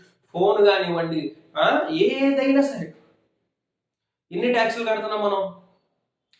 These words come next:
నలభై రెండు రూపాయలు పెట్టి గవర్నమెంట్ని ఇక్కడ నిలదీయాల్సిన అవసరం లేదా? నలభై రెండు రూపాయలు పెట్టి మీరు కేజీ మ-, స్పెండ్ చేస్తున్నారు మా మీద,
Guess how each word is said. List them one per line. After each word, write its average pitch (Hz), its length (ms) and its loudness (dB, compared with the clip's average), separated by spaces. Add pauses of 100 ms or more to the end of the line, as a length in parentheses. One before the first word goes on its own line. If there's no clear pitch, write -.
నలభై 175 260 2
రెండు 190 160 0
రూపాయలు 220 200 0
పెట్టి 170 200 -2
గవర్నమెంట్ని 202 440 0
ఇక్కడ 170 160 -2
నిలదీయాల్సిన 196 580 -4
అవసరం 165 260 -6
లేదా? 165 300 -8 (840)
నలభై 190 220 2
రెండు 202 180 4
రూపాయలు 240 220 0
పెట్టి 220 220 0
మీరు 202 160 4
కేజీ 202 460 0
మ-, 196 260 0
స్పెండ్ 180 360 -2
చేస్తున్నారు 175 520 0
మా 156 140 -4
మీద, 143 280 -4